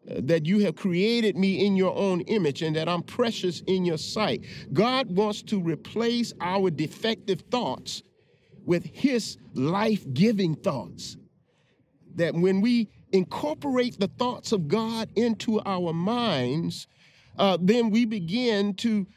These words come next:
be, we're able to stick our chest out. We're able to walk in confidence when we replace God's, our thoughts with God's thoughts. 'Cause his ways are higher than our ways, brothers and sisters. His thoughts are higher than our thoughts.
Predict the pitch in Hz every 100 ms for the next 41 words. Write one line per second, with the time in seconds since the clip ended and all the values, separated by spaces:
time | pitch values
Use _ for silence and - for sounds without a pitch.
0 | _ _ - 233 190 233 - 262 247 208
1 | 214 - 262 - 233 226 - 247 240 -
2 | 214 185 220 - 247 247 214 214 190 185
3 | 226 233 - 202 - - 294 285 247 185
4 | 143 - - - _ - - 180 208 220
5 | 226 196 - - 220 208 - - _ _
6 | _ _ _ _ - - - - 127 220
7 | 226 - - 170 - 240 240 175 208 170
8 | - 165 156 180 143 - 143 110 - -
9 | - _ _ _ 262 220 269 196 208 277
10 | 285 233 220 214 208 311 330 294 226 180
11 | 156 139 135 117 113 120 113 110 110 120
12 | 104 98 170 180 - - - _ 285 277
13 | 247 220 165 302 330 277 190 156 123 113
14 | 120 120 - -